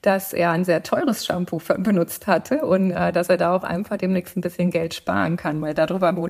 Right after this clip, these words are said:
wo wir uns ja auch immer aufregen, ist, dass es eben, wenn man sich nachhaltiger oder sozialer oder fairer verhalten will,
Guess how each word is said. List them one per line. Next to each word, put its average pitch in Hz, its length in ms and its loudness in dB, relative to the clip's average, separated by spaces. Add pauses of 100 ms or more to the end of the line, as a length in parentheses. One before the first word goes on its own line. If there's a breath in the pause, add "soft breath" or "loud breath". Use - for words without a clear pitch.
wo 160 180 -4
wir 170 140 0
uns 202 100 0
ja 147 140 2
auch - 80 -4
immer 160 220 -2
aufregen, 175 500 -2
ist, 175 200 -4 (340 loud breath)
dass 185 180 2
es 180 140 -2
eben, 165 280 2
wenn 160 120 2
man 170 160 2
sich 170 180 -6
nachhaltiger 175 800 0
oder 160 160 0
sozialer 170 680 0
oder 156 140 -2
fairer 175 380 0
verhalten 175 540 -4
will, 170 140 0